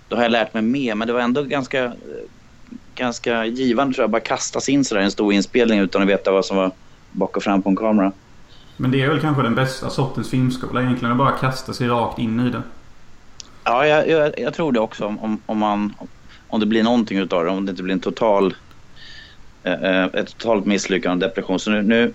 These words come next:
Speaker 1: nu blev det ju
Speaker 2: <laughs>
Speaker 1: både och, men samtidigt så blev det ju någonting,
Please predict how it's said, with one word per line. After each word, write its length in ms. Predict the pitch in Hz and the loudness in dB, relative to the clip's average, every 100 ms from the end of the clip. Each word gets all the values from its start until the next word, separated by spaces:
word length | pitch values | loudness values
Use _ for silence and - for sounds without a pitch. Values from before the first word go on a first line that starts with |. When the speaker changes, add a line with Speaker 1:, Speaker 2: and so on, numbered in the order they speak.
| - | -2
Speaker 1:
nu 160 | 120 117 | 0 4
blev 280 | 127 127 | 4 4
det 60 | 120 | 4
ju 180 | 120 113 - - - - | 4 2 -4 -14 -14 -12
Speaker 2:
<laughs> 400 | - - - - | -14 -14 -18 -10
Speaker 1:
både 440 | 101 127 143 117 | -2 2 4 6
och, 240 | 123 185 - - | 4 2 0 2
men 120 | 127 | 2
samtidigt 460 | 135 127 110 143 139 | 4 2 4 2 2
så 60 | |
blev 320 | 131 147 165 147 | 2 4 4 4
det 60 | |
ju 60 | 139 | 2
någonting, 540 | 127 101 101 92 98 | 4 2 2 0 -2